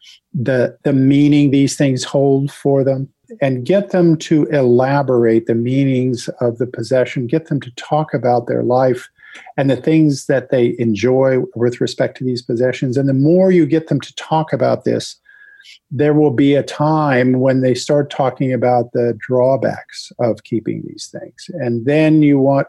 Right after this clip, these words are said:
you, you want to get them talking about the drawbacks as well as the joys of having these things, because that, therein lies the ambivalence that they will experience. And,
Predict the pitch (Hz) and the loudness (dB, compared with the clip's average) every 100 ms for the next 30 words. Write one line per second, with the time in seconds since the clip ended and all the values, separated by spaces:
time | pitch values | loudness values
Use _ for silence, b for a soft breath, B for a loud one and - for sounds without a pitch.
0 | - 147 - 160 151 143 180 185 131 151 | 0 0 0 0 2 2 0 0 -2 0
1 | 156 - 139 131 - - 165 - 180 185 | -2 -2 -4 -4 -6 -4 -4 -4 -6 -6
2 | - b b b _ 143 135 131 - 123 | -10 b b b _ -2 0 -2 -2 -2
3 | 120 117 113 113 107 - - _ _ 147 | 0 2 2 0 -2 -8 -18 _ _ -4
4 | 127 117 127 147 147 113 120 120 117 113 | -2 0 2 2 2 0 -2 0 0 0
5 | 107 - - _ 110 127 117 110 104 104 | -2 -6 -16 _ -8 -2 -2 -2 -4 -8
6 | - 113 101 110 113 127 107 127 - 135 | -8 -10 -6 -6 -4 -4 -4 -8 -2 0
7 | 147 143 135 147 151 151 135 131 135 131 | 2 0 -2 0 2 2 2 2 2 2
8 | 127 123 131 127 131 127 113 120 117 110 | 0 2 0 2 0 -2 0 0 -2 -4
9 | 104 - 113 120 117 117 113 120 - _ | -6 -8 -6 -2 -2 -2 -4 -8 -12 _
10 | - - 120 117 113 - 110 | -14 -6 -6 -6 -10 -8 -10